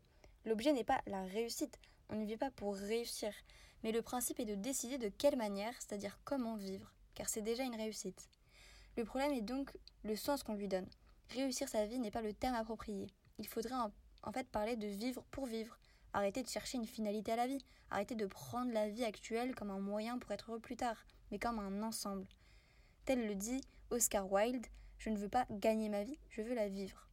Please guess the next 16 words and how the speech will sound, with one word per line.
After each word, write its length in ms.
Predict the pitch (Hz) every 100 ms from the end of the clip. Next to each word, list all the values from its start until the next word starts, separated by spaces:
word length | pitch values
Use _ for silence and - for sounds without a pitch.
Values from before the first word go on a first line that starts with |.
| - -
Par 140 | 247
conséquent, 460 | 247 247 226 277 277
avant 160 | 233
de 100 | 226
savoir 380 | 214 240 233 254
s'il 180 | - 220
faut 140 | 214
travailler 480 | - 247 240 214 202
ou 60 | 202
non, 200 | 247 311 - - -
il 100 | 240
faut 140 | 214 247
d'abord 260 | 240 262
en 80 | 226
changer 400 | 220 - 262 247
d'enjeu, 320 | 226 247 262